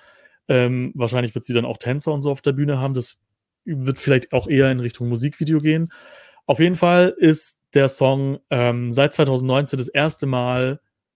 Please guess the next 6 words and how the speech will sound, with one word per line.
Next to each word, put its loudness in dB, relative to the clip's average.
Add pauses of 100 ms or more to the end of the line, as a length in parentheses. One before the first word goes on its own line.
(440)
für -2
mich -4
wirklich -2
ein -8 (200)
guter -2
Sanremo-Gewinner, -4